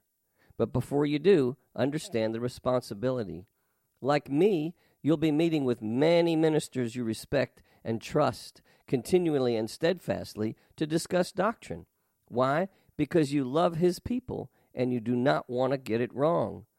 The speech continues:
Lives are at stake. But even beyond ministers, all the saints of the church should be learning, discussing, studying, and reading the Word on a regular basis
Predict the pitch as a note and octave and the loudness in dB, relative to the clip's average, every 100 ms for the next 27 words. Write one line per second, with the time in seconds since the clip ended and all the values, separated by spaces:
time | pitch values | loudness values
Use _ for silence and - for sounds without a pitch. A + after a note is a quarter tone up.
0 | _ _ G2 A#2+ D#3+ G2 G2+ - - G#2+ | _ _ -4 -2 -2 -4 -6 -10 -6 -4
1 | G#2+ - - B2+ B2 - _ _ _ _ | -4 -10 -6 -4 -6 -10 _ _ _ _
2 | _ _ _ _ _ _ _ _ D3+ E3 | _ _ _ _ _ _ _ _ 0 2
3 | C4 A#3+ E3+ D#3+ F3 F3 C#3+ F#3 F#3 - | 0 0 0 2 2 2 2 0 0 -4
4 | F#2+ G2+ A#2 - _ _ _ C#3+ F#3+ G#3+ | -6 -6 -10 -20 _ _ _ 0 2 0
5 | F#3 F#3+ F3+ - A#2+ A2 - D#3+ B2 - | -2 -2 -4 -6 -8 -8 -2 -2 -2 -8
6 | _ - C3 G#2+ A2 G#2+ C#3 D#3+ D3+ D3+ | _ -8 -6 -2 -2 2 2 2 -2 -4
7 | - A2+ - - C#3+ - C3+ D3 - _ | -8 -12 -6 -2 -2 -2 -6 -6 -10 _
8 | - - - C#3+ C#3+ D3 D3 - _ _ | -20 -10 0 2 2 -2 -6 -10 _ _
9 | - B2+ A2+ D#3+ E3 E3 C3+ B2 C3 B2 | -2 -2 0 0 0 -2 -2 0 0 0
10 | A#2 A#2 F#3+ E3+ A2+ G#2 F2+ - A2 | 0 0 0 -2 -2 -2 -4 -6 -12